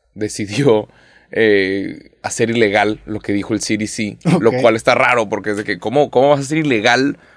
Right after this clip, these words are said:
Speaker 1: lo que dijeron los científicos? Qué preocupante. Pero bueno, una jueza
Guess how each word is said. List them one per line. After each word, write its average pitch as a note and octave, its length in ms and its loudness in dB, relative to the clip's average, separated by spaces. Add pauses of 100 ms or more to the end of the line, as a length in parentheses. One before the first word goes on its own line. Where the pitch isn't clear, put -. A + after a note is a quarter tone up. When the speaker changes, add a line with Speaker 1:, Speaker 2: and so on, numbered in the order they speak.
Speaker 1:
lo A2 120 -6
que - 100 -8
dijeron A#2+ 200 0
los C3+ 100 0
científicos? B2 840 -8 (260)
Qué C3 120 0
preocupante. D3 800 0 (760)
Pero A2 160 0
bueno, G#2+ 220 2
una A#2+ 140 0
jueza B2+ 540 2